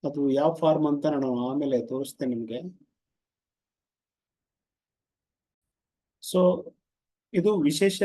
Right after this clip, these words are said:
ದುರ್ಬಲ ವರ್ಗ ದೃಢೀಕರಣ ಪತ್ರ ಇದು. ಈ ಒಂದು ಫಾರ್ಮ್ ಕೂಡ ನೀವು ಫಿಲ್ ಅಪ್ ಮಾಡಿ ಗ್ರೂಪ್ ಎ, ಗ್ರೂಪ್ ಬಿ ವಿದ್-, ಏನೋ ಅಧಿಕಾರಿಗಳಿಂದ ಸೈನ್ ಮಾಡ್ಕೋಬೇಕಾಗತ್ತೆ. ಇದನ್ನ ತೆಗೆದುಕೊಂಡು ಹೋದಾಗ ನಿಮ್ಮಲ್ಲಿರುವಂತ ಸಪೋರ್ಟಿಂಗ್ ಡಾಕ್ಯುಮೆಂಟ್ ಅನ್ನ ತೆಗೆದುಕೊಂಡು ಹೋಗ್ಬೇಕು.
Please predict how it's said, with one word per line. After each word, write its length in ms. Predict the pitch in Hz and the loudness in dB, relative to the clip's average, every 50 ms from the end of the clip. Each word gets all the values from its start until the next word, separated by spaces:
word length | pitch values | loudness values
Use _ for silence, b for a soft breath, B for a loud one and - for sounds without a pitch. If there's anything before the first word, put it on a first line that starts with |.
| 185 160 | 0 2
ದುರ್ಬಲ 360 | 151 156 160 160 156 160 165 165 | 2 2 2 4 4 4 6 4
ವರ್ಗ 320 | 160 143 139 135 135 135 143 143 147 156 156 - _ - 175 151 | 4 4 2 0 -2 -2 0 0 2 0 0 -4 _ -12 -4 -2
ದೃಢೀಕರಣ 420 | 143 139 147 143 - 151 143 151 | 0 0 0 0 -2 -2 -2 -2
ಪತ್ರ 300 | 143 - 131 123 - 107 | -2 -4 -6 -6 -6 -8
ಇದು. 160 | 107 98 92 - _ _ _ _ _ _ _ _ _ _ _ _ _ _ _ 170 | -10 -10 -12 -16 _ _ _ _ _ _ _ _ _ _ _ _ _ _ _ 0
ಈ 100 | 170 190 | 2 4
ಒಂದು 320 | 196 190 196 190 185 180 | 4 4 4 4 2 0
ಫಾರ್ಮ್ 440 | 180 - 147 143 147 156 160 156 - | 0 0 0 2 2 0 -2 -4 -4
ಕೂಡ 200 | - 139 139 151 160 | -6 -4 -2 0 0
ನೀವು 380 | 160 147 135 131 131 131 131 127 | 0 -2 -2 -4 -4 -6 -6 -8
ಫಿಲ್ 200 | - - 135 131 | -8 -8 -6 -6
ಅಪ್ 200 | 135 127 - - | -6 -6 -6 -6
ಮಾಡಿ 280 | 123 120 117 127 151 190 - - - _ _ _ _ _ _ _ _ _ _ _ - | -6 -6 -4 -4 -4 -6 -6 -10 -14 _ _ _ _ _ _ _ _ _ _ _ -8
ಗ್ರೂಪ್ 340 | 143 139 147 143 - - 151 | -4 -2 -2 -4 -2 2 2
ಎ, 160 | 160 165 160 | 2 2 2
ಗ್ರೂಪ್ 300 | 143 139 147 143 - 135 | 0 -2 -2 -4 -4 -4
ಬಿ 180 | 135 147 156 160 160 - - _ _ _ _ - | 0 2 4 4 2 0 -6 _ _ _ _ -8
ವಿದ್-, 380 | 139 127 127 - _ 151 135 | -6 -6 -6 -6 _ -6 -4
ಏನೋ 240 | 135 143 156 165 160 | -2 -2 -2 -4 -4
ಅಧಿಕಾರಿಗಳಿಂದ 680 | 151 151 131 139 139 147 135 139 139 139 135 131 131 127 | -4 -4 -4 -2 0 0 0 0 0 -2 -2 -2 0 0
ಸೈನ್ 300 | 123 120 - 123 117 120 | 0 -2 -2 -4 -4 -4
ಮಾಡ್ಕೋಬೇಕಾಗತ್ತೆ. 720 | 120 117 - - 113 110 113 - 107 110 107 - - 175 185 185 b b b b b _ _ _ 165 | -4 -6 -4 -6 -6 -6 -6 -6 -6 -8 -8 -6 -4 -4 -4 -4 b b b b b _ _ _ -2
ಇದನ್ನ 200 | 160 202 220 208 | 0 0 2 2
ತೆಗೆದುಕೊಂಡು 420 | 196 180 180 170 180 175 170 160 | 2 2 4 4 4 2 4 4
ಹೋದಾಗ 340 | 151 147 143 147 143 139 147 160 160 160 151 | 2 2 4 2 2 2 2 2 2 2 2
ನಿಮ್ಮಲ್ಲಿರುವಂತ 600 | 143 143 143 143 143 143 143 139 139 135 131 131 135 | 0 -2 -2 -2 -2 -2 -2 -4 -4 -6 -6 -6 -8
ಸಪೋರ್ಟಿಂಗ್ 640 | - - - - - 175 175 175 185 180 180 156 | -8 -8 -8 0 0 0 0 2 0 0 0 0
ಡಾಕ್ಯುಮೆಂಟ್ 480 | 139 135 131 - 147 139 131 127 123 123 | 0 -2 -2 -2 -2 -2 -2 -2 -4 -4
ಅನ್ನ 140 | 127 131 | -4 -4
ತೆಗೆದುಕೊಂಡು 440 | 120 123 123 123 123 120 127 117 120 | -2 -2 -2 -4 -2 -2 -2 -2 -2
ಹೋಗ್ಬೇಕು. 360 | 120 120 117 120 120 - 151 | -2 -2 -2 -4 -4 0 0